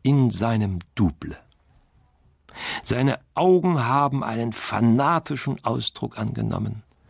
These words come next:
Derwischähnlich produziert er sich in öffentlichen Veranstaltungen seiner Partei, vernachlässigt seine Praxis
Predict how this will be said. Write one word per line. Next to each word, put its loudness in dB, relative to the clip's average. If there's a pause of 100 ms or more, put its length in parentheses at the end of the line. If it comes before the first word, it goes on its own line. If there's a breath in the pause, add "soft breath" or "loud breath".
(300 soft breath)
Derwischähnlich 0 (220 loud breath)
produziert -2
er -4
sich -6
in -2
öffentlichen -2
Veranstaltungen -4
seiner -4 (180)
Partei, -8 (320 loud breath)
vernachlässigt -4
seine -10 (140)
Praxis -8